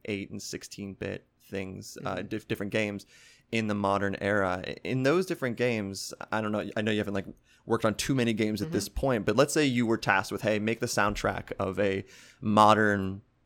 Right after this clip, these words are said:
Speaker 1: Super Nintendo game, essentially, that
Speaker 2: Yeah.
Speaker 1: we're gonna put on P C, we're gonna put on P S four or something like that." Do you feel more pressure because you're now going to be stacked up against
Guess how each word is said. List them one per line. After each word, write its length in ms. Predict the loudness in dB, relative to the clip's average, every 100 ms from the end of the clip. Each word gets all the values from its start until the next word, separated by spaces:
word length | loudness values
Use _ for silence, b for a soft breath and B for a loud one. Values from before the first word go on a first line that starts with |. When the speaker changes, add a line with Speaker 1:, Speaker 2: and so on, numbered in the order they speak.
| _
Speaker 1:
Super 320 | -8 -4 -2 -2
Nintendo 420 | 0 0 2 0
game, 220 | 0 -4
essentially, 540 | -6 -6 -4 -4 -2 -2
that 100 | -2
Speaker 2:
Yeah. 60 | -2
Speaker 1:
we're 80 |
gonna 140 | -2 -4
put 160 | -2 -4
on 120 | -4
P 160 | -8
C, 380 | -8 -6 -4 -4
we're 120 | -6
gonna 180 | -8 -8
put 180 | -6 -4
on 240 | -4 -6
P 180 | -8 -6
S 100 | -6
four 200 | -6 -6
or 40 | -6
something 260 | -6 -6
like 180 | -6 -4
that." 260 | -4 -4 -10 B B B B
Do 100 | -4
you 100 | -2
feel 240 | -2 -2 -2
more 220 | -2 -4
pressure 440 | 0 -2 0 -2 -4
because 640 | -6 -6 -4 -4 -4 -6
you're 200 | -6 -4
now 240 | -2 -2
going 240 | 0 -2 -2
to 80 | -6
be 80 | -6
stacked 460 | -2 0 0 0
up 200 | -2 -2
against 600 | -4 -2 -2 -4 -12 -14